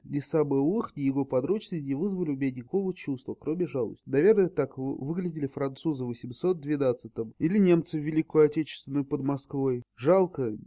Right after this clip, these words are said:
нищие и убогие. Уровни у них существенно уменьшились. Грубо на глазок потери составляли уровня по три-четыре на брата.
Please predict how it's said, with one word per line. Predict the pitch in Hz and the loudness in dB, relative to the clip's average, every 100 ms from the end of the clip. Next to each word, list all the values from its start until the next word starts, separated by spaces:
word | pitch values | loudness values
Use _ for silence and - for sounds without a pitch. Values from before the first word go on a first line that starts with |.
| - | -6
нищие | 139 202 208 - 143 | 0 2 0 -2 -2
и | 131 | 0
убогие. | 123 120 143 147 135 127 - | 0 0 0 0 -2 -8 -4
Уровни | 165 202 226 196 208 | 2 4 4 4 2
у | |
них | 208 202 | 2 0
существенно | - 185 - 214 - 156 | -4 -4 0 -2 0 0
уменьшились. | 147 135 - - - _ _ _ | 2 0 -2 -14 -16 _ _ _
Грубо | - 127 214 202 202 | -8 2 4 6 6
на | 185 | 6
глазок | 156 156 143 196 202 | 6 6 6 4 4
потери | 160 151 185 | 0 2 2
составляли | 175 156 - 139 165 185 | -2 -6 -6 -2 0 0
уровня | 165 - 156 175 170 | 0 2 2 4 2
по | 151 131 | 0 -2
три-четыре | 131 170 175 - 151 156 | -4 -6 -6 -4 -2 -2
на | 156 | -2
брата. | 147 123 110 - | -4 -4 -4 -10